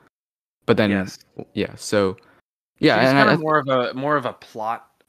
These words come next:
Speaker 2: device than an actual character.
Speaker 1: That is
Speaker 2: Like,
Speaker 1: true,
Speaker 2: I mean,
Speaker 1: because
Speaker 2: she didn't, she didn't have, really have much of a significance, like, on, like, on her own.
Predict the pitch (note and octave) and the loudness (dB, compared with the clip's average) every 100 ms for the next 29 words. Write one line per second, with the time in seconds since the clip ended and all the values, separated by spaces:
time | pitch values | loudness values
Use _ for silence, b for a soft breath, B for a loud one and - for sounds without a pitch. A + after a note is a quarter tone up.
0 | - B2+ B2+ C#3 C#3+ - A#2 G#2+ G#2 G#2 | -14 -10 -4 -4 -4 -10 -12 -12 -12 -12
1 | G#2+ - G#2 G2 - G#2 G#2+ - C3+ C#3 | -12 -14 -20 -20 -16 -12 -12 -12 -14 -14
2 | _ _ _ _ _ _ _ _ _ _ | _ _ _ _ _ _ _ _ _ _
3 | B2 B2+ A2+ A2 A#2+ C3 A2+ G#2 C#3 C3+ | 2 4 2 0 0 0 -4 -6 -10 -14
4 | _ - B2 C#3+ D#3 D#3 B2 A#2+ A2+ G#2+ | _ -20 -14 -10 -6 -6 -4 -4 -4 -4
5 | G#2+ - G2+ G2 - - G#2 G#2 G2+ G#2+ | -8 -10 -14 -14 -16 -20 -18 -14 -14 -12
6 | G2 G2 - F#2 F#2 - _ _ _ G#2 | -12 -14 -14 -16 -16 -20 _ _ _ -12
7 | G2+ - G2 F#2+ - G#2 G2 F#2+ F#2 F#2+ | -12 -10 -10 -10 -12 -12 -10 -10 -10 -8
8 | F#2+ F#2+ F#2+ | -8 -12 -14